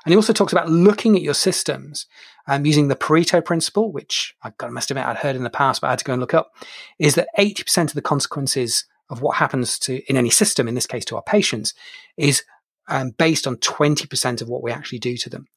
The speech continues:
So really looking hard at your systems to find out where the, the key areas are, but what does good look like? What really makes a difference? And focusing your efforts in those areas, even when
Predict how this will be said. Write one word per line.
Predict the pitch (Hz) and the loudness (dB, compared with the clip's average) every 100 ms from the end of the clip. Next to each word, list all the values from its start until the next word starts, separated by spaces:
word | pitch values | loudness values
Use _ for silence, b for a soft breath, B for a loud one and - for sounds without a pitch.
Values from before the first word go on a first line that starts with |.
| _ | _
So | - 156 | -2 2
really | 156 226 220 | 6 6 8
looking | 202 185 156 | 6 4 -4
hard | - - 185 190 | -4 -2 0 0
at | - | 0
your | 131 | -6
systems | 151 - 123 120 | -6 -6 -8 -10
to | 127 | -6
find | 151 135 | -4 -2
out | 143 | -4
where | 131 139 | -4 -4
the, | 127 - B B | -4 -8 B B
the | 139 - | -8 -6
key | - - 226 196 | -4 0 4 6
areas | 180 151 127 120 | 6 4 2 -2
are, | 113 113 113 b b b b | -6 -8 -12 b b b b
but | 170 | -2
what | 143 156 208 - | 2 4 4 4
does | 180 | -2
good | 143 - 151 | 0 0 2
look | 139 143 - | 0 -6 -10
like? | - - _ b b | -16 -16 _ b b
What | - 196 214 | 0 2 2
really | 165 143 143 156 170 170 165 160 | -4 -4 0 4 6 6 6 4
makes | 143 - 139 | 0 -4 -6
a | |
difference? | 127 - 131 131 - - b b | -6 -6 -10 -8 -10 -10 b b
And | 139 | -8
focusing | - 165 156 - 156 | 0 2 2 0 -2
your | 135 123 - | -2 -2 -2
efforts | 147 - - - - | -2 -2 -8 -8 -8
in | 139 123 117 | -10 -10 0
those | 151 160 151 143 | 6 8 6 4
areas, | 139 127 120 - - _ _ _ - | 2 0 -6 -10 -12 _ _ _ 2
even | 185 170 147 | 4 4 2
when | 131 123 | -2 -6